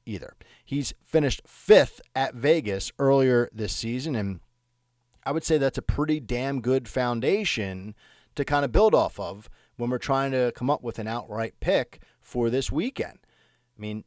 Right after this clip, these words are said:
those numbers from this season are pretty solid. So then what we wanna do is work off of that. The last ten races at Kansas, he only has six starts,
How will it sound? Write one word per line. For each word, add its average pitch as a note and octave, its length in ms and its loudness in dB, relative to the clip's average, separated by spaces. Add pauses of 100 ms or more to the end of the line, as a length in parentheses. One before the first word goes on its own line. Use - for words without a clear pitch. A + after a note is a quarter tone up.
(140)
those B2+ 340 0
numbers C3+ 420 0
from C#3+ 400 -2
this C#3+ 160 0
season A#2+ 600 -8 (260)
are B2+ 120 -2
pretty C3+ 300 0
solid. - 480 -2 (300)
So C3+ 260 4
then C#3+ 300 2 (340)
what C3 160 -4
we C3 80 -2
wanna D3+ 280 2
do C3+ 120 2
is C#3 100 -2
work A#3 340 4
off A#2 220 4
of F#2+ 160 -10
that. C#2 260 -12
The G2+ 80 -16
last C3 340 -2
ten D#3 220 0
races D3 340 0
at B2+ 120 0
Kansas, C3+ 380 -6
he F#3+ 120 -6
only G3 160 -4
has C3 160 0
six - 500 -6
starts, - 680 -2